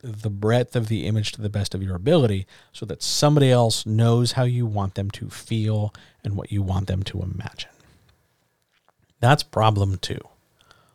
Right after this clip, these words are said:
On we go. Problem three is related to underwriting in the sense that it is now underdeveloping. Underdeveloping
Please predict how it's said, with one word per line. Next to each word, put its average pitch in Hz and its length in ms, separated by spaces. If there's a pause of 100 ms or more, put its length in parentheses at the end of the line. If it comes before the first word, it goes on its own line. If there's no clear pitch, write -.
(320)
On 101 580 (240)
we 107 320
go. 131 380 (2000)
Problem 165 400
three 123 640 (500)
is 202 300
related 180 500
to - 180
underwriting 123 880 (540)
in 127 140
the 117 80
sense 131 320
that 127 120
it 117 140
is 110 140
now 113 320 (180)
underdeveloping. 127 1500 (1080)
Underdeveloping 143 840